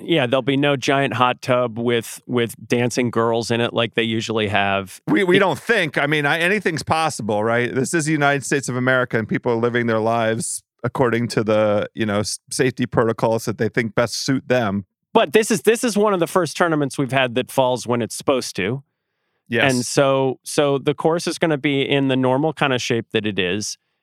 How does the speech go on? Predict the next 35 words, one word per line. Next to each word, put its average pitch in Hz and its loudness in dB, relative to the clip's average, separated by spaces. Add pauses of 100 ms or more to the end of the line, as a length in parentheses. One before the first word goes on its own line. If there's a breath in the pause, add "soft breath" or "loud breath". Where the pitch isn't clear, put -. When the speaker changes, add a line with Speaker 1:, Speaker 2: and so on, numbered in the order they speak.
(220)
Speaker 1:
And 143 2
the 160 2
last 170 0
six - -4
holes 123 -2 (100)
of 120 0
this 120 -2
course 110 -2 (500)
are 123 2 (360)
really, 127 2
really 104 0
fun. 76 -4 (140)
Thirteen 175 2
through 156 0
eighteen, 120 0 (320 soft breath)
there 165 6
are 175 -2
guys 165 0
who 151 0
can 127 -2
come 123 0
out 127 2
of 120 0
those 113 -2
holes, 110 -2 (480)
uh, 131 2
six - -4
under. - -2 (440)
And 135 2
so 139 0
the 147 0
tournament 170 2
is 127 -2
never 151 2
over 107 -2